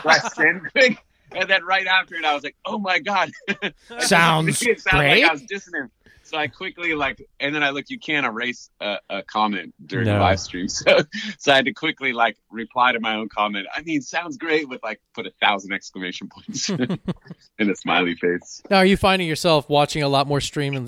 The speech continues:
Speaker 3: and ch-, and hearing a lot more music now because of the situation?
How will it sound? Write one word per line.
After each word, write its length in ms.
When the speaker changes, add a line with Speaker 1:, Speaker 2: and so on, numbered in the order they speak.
Speaker 3:
and 220
ch-, 140
and 380
hearing 320
a 60
lot 160
more 160
music 380
now 260
because 320
of 80
the 80
situation? 600